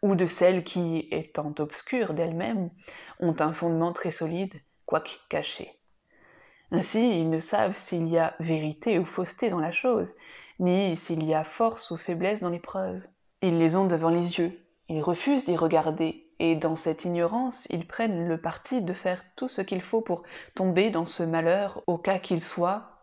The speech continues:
d'attendre à en faire l'épreuve à la mort, d'être cependant fort satisfait en cet état, d'en faire profession, et enfin d'en faire vanité.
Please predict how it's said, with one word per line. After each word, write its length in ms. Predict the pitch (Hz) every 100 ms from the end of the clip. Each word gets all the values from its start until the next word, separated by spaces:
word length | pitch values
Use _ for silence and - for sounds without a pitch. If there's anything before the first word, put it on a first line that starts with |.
| -
d'attendre 540 | 160 156 180 202 196 175
à 100 | 160
en 120 | 156
faire 200 | 170 165
l'épreuve 460 | 156 156 180 185 -
à 60 |
la 120 | 151 147
mort, 420 | 160 180 196 - - - -
d'être 260 | 196 196 226
cependant 600 | 240 214 214 208 202 -
fort 240 | - -
satisfait 540 | - - 226 - 185 190
en 60 |
cet 220 | 226 175
état, 320 | 170 - 180 - _ - - -
d'en 100 | -
faire 260 | 147 156 160
profession, 680 | - 160 170 165 - 240 240 - - - -
et 80 |
enfin 300 | 147 - 165
d'en 120 | 156 147
faire 240 | 170 160
vanité. 580 | 160 160 151 - 135